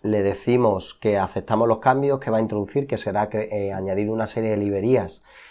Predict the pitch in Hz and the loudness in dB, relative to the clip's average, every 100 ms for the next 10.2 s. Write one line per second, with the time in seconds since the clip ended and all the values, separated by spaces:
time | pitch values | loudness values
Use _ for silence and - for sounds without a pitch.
0 | - - 104 107 110 110 110 - 123 113 | -20 -10 -4 0 0 0 -2 -2 0 0
1 | 104 101 - 113 101 - 110 107 120 123 | -2 -4 -6 -6 -6 -4 -2 -2 -2 -2
2 | 113 92 98 95 92 90 - - _ - | -2 -2 -2 -2 -2 -4 -8 -18 _ -4
3 | 104 98 107 110 110 110 123 113 98 92 | 0 2 2 0 0 2 2 2 0 -2
4 | 90 107 95 95 90 90 98 107 107 107 | -4 -6 -6 -4 -2 0 2 0 0 -2
5 | 107 98 - 117 110 85 - 95 101 147 | -2 -4 -6 -8 -6 -6 -4 -4 -2 -4
6 | 226 - _ _ _ _ _ _ _ _ | -6 -14 _ _ _ _ _ _ _ _
7 | - - 110 98 98 98 98 98 98 98 | -16 -4 2 4 6 4 2 0 -2 -6
8 | 98 98 92 92 92 92 104 95 104 104 | -8 -8 -6 -4 -6 -6 -6 -2 0 0
9 | 98 92 101 98 101 104 110 113 123 143 | -2 -6 -4 -4 -4 -4 -4 -4 -4 -4
10 | 143 175 | -4 -8